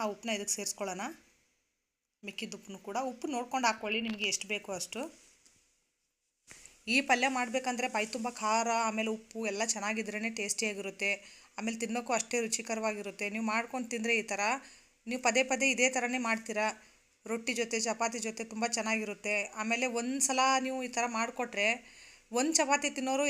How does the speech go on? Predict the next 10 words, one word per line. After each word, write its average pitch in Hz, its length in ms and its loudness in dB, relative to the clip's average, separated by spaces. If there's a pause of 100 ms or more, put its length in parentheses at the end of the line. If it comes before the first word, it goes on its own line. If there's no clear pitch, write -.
ಎರಡು 262 220 2
ಮೂರು 262 220 -2
ಚಪಾತಿ 247 340 0
ತಿಂತಾರೆ, 226 320 -2
ಅಷ್ಟು - 240 -8
ಚೆನ್ನಾಗಿರುತ್ತೆ 214 600 -2
ಇದು. 190 120 -6 (500)
ಆಮೇಲೆ 220 280 -2
ಹೆಲ್ದಿ 226 220 0 (100)
ಕೂಡ, 233 100 2